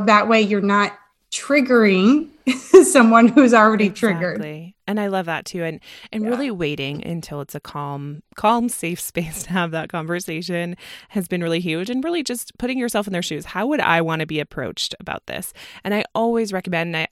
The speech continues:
Speaker 2: I, I'm guessing you would too, is never in front of the kids. Please don't do it in front of the kids, you know, and,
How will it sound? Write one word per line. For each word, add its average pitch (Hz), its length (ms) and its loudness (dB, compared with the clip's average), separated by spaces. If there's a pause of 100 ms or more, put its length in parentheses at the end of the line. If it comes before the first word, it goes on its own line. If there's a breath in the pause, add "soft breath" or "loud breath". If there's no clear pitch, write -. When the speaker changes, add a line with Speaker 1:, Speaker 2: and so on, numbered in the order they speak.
Speaker 2:
I, 156 100 0
I'm 160 160 -6
guessing 165 380 -6
you 156 100 -6
would 151 160 -6
too, 160 140 -8
is 165 180 -8
never 202 240 -10
in 175 80 -10
front 156 160 -12
of 160 60 -12
the 170 80 -8
kids. - 420 -16
Please 240 320 -6
don't 202 200 -4
do 185 100 -4
it 175 60 -4
in 175 100 -4
front 170 160 -10
of 160 60 -10
the 170 60 -10
kids, 156 380 -8
you 180 80 -4
know, 170 220 -2
and, 170 180 -4